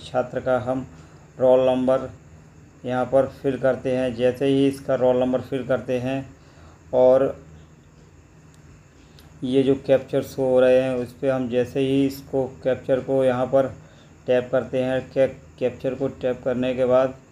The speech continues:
ये, और इसको login पर जैसे ही click करेंगे, तो यहाँ पर छात्र का जो <clears throat>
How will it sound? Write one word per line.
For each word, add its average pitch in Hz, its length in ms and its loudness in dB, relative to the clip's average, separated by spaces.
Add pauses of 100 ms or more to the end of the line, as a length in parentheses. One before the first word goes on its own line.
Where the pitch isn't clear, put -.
(320)
ये, 123 140 -4
और 131 460 2
इसको 127 300 -4
login 127 460 2
पर 135 140 2
जैसे 127 340 -2
ही 131 140 -2
click 131 340 -6
करेंगे, 131 400 -2 (540)
तो 135 60 -2
यहाँ 127 240 -2
पर 131 140 2
छात्र 127 380 -2
का 135 360 -2 (580)
जो 131 440 -2
<clears throat> - 80 -20